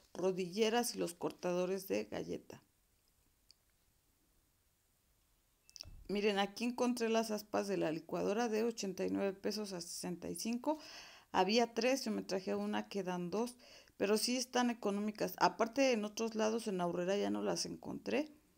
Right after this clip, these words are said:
Y aquí está el vaso de la licuadora de doscientos setenta y nueve a doscientos treinta. Es el vaso de vidrio. El vaso de mi licuadora no es así, pero yo creo que si algo le llega a pasar,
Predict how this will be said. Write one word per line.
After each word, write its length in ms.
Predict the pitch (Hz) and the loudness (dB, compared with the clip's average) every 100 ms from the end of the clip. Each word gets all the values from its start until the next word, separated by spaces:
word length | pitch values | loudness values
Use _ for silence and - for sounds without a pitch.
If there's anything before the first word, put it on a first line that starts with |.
| _ _ _ _ _ _ _ _ - | _ _ _ _ _ _ _ _ -8
Y 160 | - 220 | 0 2
aquí 300 | 202 202 220 | 2 0 -2
está 260 | 226 - | 0 2
el 120 | 233 202 | 2 2
vaso 300 | 196 208 208 | 0 0 0
de 140 | 190 | 0
la 140 | 185 | 0
licuadora 560 | 170 165 - 196 208 233 | 0 -2 -2 0 0 0
de 80 | 208 | 0
doscientos 480 | 185 180 196 196 202 | -2 -4 -6 -6 -8
setenta 480 | 190 - 160 160 | -8 -6 -6 -4
y 60 | 165 | -2
nueve 340 | 190 220 240 226 | -2 -2 -4 0
a 160 | - | 0
doscientos 640 | 220 196 196 185 185 185 - | 0 -4 -6 -8 -8 -10 -6
treinta. 440 | 202 214 220 - | -6 -4 -4 -6
Es 200 | - 190 | -6 -4
el 120 | 202 | -4
vaso 320 | 185 190 196 180 | -4 -4 -4 -4
de 140 | 165 | -4
vidrio. 580 | 165 208 208 233 320 339 _ _ _ _ _ _ _ _ _ | -4 -6 -4 -4 -4 -6 _ _ _ _ _ _ _ _ _
El 180 | - 196 | 2 4
vaso 280 | 202 240 269 | 4 2 2
de 80 | 214 | 2
mi 200 | 180 175 | 0 -2
licuadora 560 | - 175 170 185 202 | -4 -2 2 4 4
no 120 | 202 202 | 0 -2
es 80 | |
así, 240 | 196 190 214 | -4 -4 -6
pero 240 | - 190 | -2 2
yo 120 | 208 | 2
creo 200 | 208 220 | 2 -4
que 100 | - | -6
si 200 | 226 190 196 | -6 -2 0
algo 260 | 202 208 | 0 -2
le 120 | 208 | -2
llega 200 | 170 180 | 0 -2
a 120 | 196 - | -4 -6
pasar, 380 | 170 - 226 | -8 -6 -8